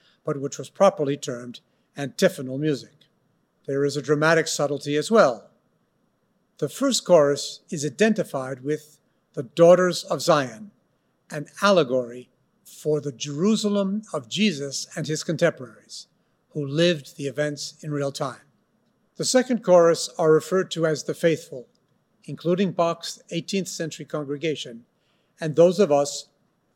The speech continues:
latter-day participants who hear the story from our contemporary position. The chorus sometimes sings alone or antiphonally against one another, and sometimes in great resplendent unity.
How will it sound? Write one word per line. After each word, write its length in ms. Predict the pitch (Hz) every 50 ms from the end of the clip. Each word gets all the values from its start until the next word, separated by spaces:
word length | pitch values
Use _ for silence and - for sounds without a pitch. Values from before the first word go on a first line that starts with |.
| _ -
latter-day 540 | 143 151 160 165 165 180 170 131 156 151 156
participants 840 | 151 - - 156 - - 156 - - 139 - 131 123 123 - - - _ _ _ _
who 140 | - 165 143
hear 180 | 131 165 185
the 120 | 175 185 170
story 480 | - - - 160 147 139 139 143 139 _ _ _ -
from 160 | 156 147 143
our 80 | 139
contemporary 640 | - - 147 131 - 151 139 - - 135 127 127 135
position. 480 | _ - 147 131 156 151 - - - _ _ _ _ _ _ _ _ _ _
The 100 | - 156
chorus 300 | - - 165 151 147 143
sometimes 400 | - 156 135 - - 143 131 -
sings 160 | - 139 127 127
alone 500 | 127 131 139 135 151 180 226 240 240 240 _ _ _ _ _ _ _ _ _ _ -
or 400 | 175 156 139 143 156 165 165 - _ _ _ _ -
antiphonally 800 | 147 135 - - - 175 165 - 151 143 139 139 151 156 170 - -
against 500 | 170 147 120 107 165 165 175 170 - -
one 160 | 147 135 135
another, 440 | 135 135 135 123 120 123 131 - - _ _ _ _ _ _ _ _ _ _ _ -
and 140 | 214 202 -
sometimes 640 | - 190 185 160 - 160 151 151 151 139 - - _ _ _ _ -
in 200 | 190 165 151 139
great 460 | - - 147 151 156 156 160 156 _ _ _ -
resplendent 640 | - 147 - - - 160 151 147 139 135 135 139 143 _ _ _
unity. 400 | - 160 151 139 131 - - -